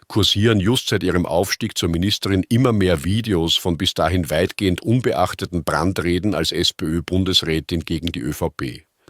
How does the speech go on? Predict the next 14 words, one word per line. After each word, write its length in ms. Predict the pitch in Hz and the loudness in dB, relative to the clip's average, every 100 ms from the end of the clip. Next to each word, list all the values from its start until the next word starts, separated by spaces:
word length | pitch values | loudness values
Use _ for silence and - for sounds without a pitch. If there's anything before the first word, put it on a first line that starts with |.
| _ - - _ | _ -20 -20 _
Das 200 | - 90 | -6 -2
Misstrauen 600 | 92 131 - - 107 110 | 2 2 2 2 2 2
beim 160 | 98 87 | 2 0
Aufstieg 540 | - 104 - - 98 | 0 0 0 -6 -6
zur 120 | - 85 | -4 -2
Ministerin 640 | 85 98 - 110 107 110 - - _ | 0 0 -2 -2 -2 -2 -6 -20 _
war 120 | 87 | -2
so 140 | - 104 | 0 0
vom 200 | - 117 | -2 -4
Start 500 | - 80 80 80 82 | -2 0 0 -2 -2
weg 160 | 98 - | -4 -2
gegenseitig. 800 | 90 82 80 - 65 - - - _ _ - | -2 0 0 -2 -6 -10 -20 -20 _ _ -4
Dazu 260 | 92 - | -2 -2
kommt, 460 | 92 104 117 135 | -2 0 2 -2